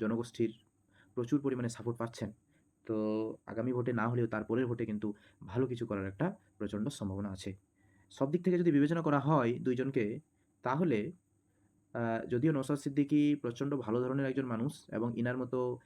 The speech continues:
ক্লিয়ার, আহ, কথা খুব কম মানুষই বলেন, খুব কম লিডারই বলেন, আমি বলবো পুরো ইন্ডিয়ার মধ্যে ক্লিয়ার ক-, কথা বলার দিক থেকে নওশাদ সিদ্দিকী এক নাম্বার। তথাপি আমি প্রভাব বিস্তারের দিকে লক্ষ্য রেখে প্রশান্ত কিশোরকে এগিয়ে রাখবো।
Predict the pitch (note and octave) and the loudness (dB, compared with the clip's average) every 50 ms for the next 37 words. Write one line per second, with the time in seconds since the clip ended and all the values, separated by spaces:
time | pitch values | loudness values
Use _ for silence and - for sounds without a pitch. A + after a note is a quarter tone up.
0 | _ _ _ _ _ _ C3+ C3+ C3+ C3+ C3+ C3+ C3+ C3+ C3+ - _ _ _ _ | _ _ _ _ _ _ 2 4 4 4 4 2 0 -4 -8 -12 _ _ _ _
1 | _ A#2+ B2 B2 A#2+ - B2+ A#2+ B2 A#2+ A#2+ - - B2+ - - - A#2 A#2 A#2+ | _ -4 -4 -4 -2 -2 -4 -4 -4 -6 -4 -2 -2 -2 -2 -2 -2 -2 0 0
2 | A#2 A#2 A#2 A#2 - B2+ A#2+ A#2 A2+ A#2+ A#2+ - B2+ A#2 A#2+ B2 A#2 A2+ A2+ A#2 | 0 -2 -2 -2 -2 -2 0 0 -2 -4 -2 -4 -4 -2 0 0 0 2 2 2
3 | A#2 C3 A2+ G#2+ A2+ G#2 A#2 A#2+ A#2 A2+ A#2 A#2 A#2 - _ _ _ _ _ _ | 2 2 0 0 -2 -2 0 2 2 2 2 0 -2 -4 _ _ _ _ _ _
4 | _ _ _ B2 B2 B2+ C3 - A#2+ A#2+ A#2+ B2 B2 B2 B2 A#2+ A#2+ B2 B2+ B2+ | _ _ _ 2 2 2 2 2 0 2 2 2 2 0 -2 -4 -2 0 0 0
5 | B2+ - - - _ _ _ _ _ _ - C#3 C#3 C#3 C#3 C#3+ - C3 - G#2 | 0 -2 -4 -8 _ _ _ _ _ _ 2 4 4 4 4 2 -2 -6 -10 -10
6 | - - G2+ A#2 A#2+ B2+ B2 A#2+ B2 B2 B2 B2 A#2 A2 A#2+ A#2 - A#2+ A#2+ A#2 | -14 -12 -12 -8 -4 -2 -2 0 0 0 0 0 0 0 -2 -2 0 -2 -2 -2
7 | A2+ A2+ - A#2 A2+ A#2 A2 A#2 A2+ A#2+ A2 G#2 G#2+ G#2 G#2 C#3 - _ _ _ | -2 -2 -4 -4 -4 -2 -4 -2 -2 -2 -4 -2 -2 -2 -2 -4 -8 _ _ _
8 | _ _ _ _ _ _ - F3 F3 G3 G#3 G3+ G#3 G#3 F3+ C3 A#2 A2 G#2 - | _ _ _ _ _ _ 0 0 2 0 0 2 2 2 2 2 0 -2 -2 -2
9 | - A#2 B2+ D#3 D#3+ C#3+ C3 B2 - - C#3 C#3+ C3+ C#3 C3+ B2+ A#2 A2+ A2 - | -2 -2 0 0 -2 -2 -4 -2 0 2 2 2 0 0 -2 -2 -2 -2 -4 -4
10 | A#2 - A2+ - A#2+ G#2 - _ _ _ _ _ - A#2 - - C3 C#3 - A#2+ | -6 -6 -4 -2 -4 -4 -4 _ _ _ _ _ -10 -8 -6 -6 -8 -6 -8 -6
11 | A#2 A#2 G#2+ G#2+ C#3 - - - G#2 G#2 A2 F#2+ F#2 F#2 - F2+ | -6 -6 -2 0 -2 -2 0 -2 -2 -2 -2 -2 -4 -6 -8 -12